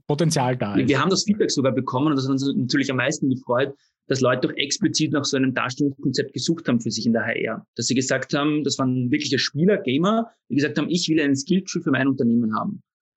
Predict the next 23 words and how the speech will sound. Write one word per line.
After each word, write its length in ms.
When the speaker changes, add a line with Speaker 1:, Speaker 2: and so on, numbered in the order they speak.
Speaker 2:
Und 320
mit 160
der, 320
mit 140
der 100
Suchanforderung 720
an 180
Google 280
sind 180
sie 80
dann 120
auf 80
uns 180
gestoßen 480
und 360
das 140
war 60
natürlich 340
dann 180
toll 300
zu 680
hören, 300
hey, 260